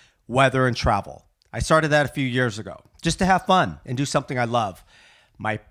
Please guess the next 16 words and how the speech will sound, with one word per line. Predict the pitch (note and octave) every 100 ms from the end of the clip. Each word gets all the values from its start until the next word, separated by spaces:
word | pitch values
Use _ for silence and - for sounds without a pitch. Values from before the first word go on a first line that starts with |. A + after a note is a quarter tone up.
| -
personality, | - C3+ C3+ D3+ C3+ B2 B2 B2 B2+ -
energy, | B2 B2 A2 B2
and | A2+
passion | - A2+ G#2+ - A2
makes | G#2 G2+ - - _ _ -
Fonger | B2 B2 C3
News. | C3+ C3+ B2+ B2+ A#2 - - _ - - _ _ _ _ _ _ -
I | G#2+
studied | - B2 A2 A2
communications. | B2 A#2 A2+ - A#2 G#2+ B2 A#2+ C3 -
That's | G2+ -
right. | A#2 A#2+
That | A2+
was | A#2
my | D3
major. | D3 C#3 A#2+ C#3+ D3+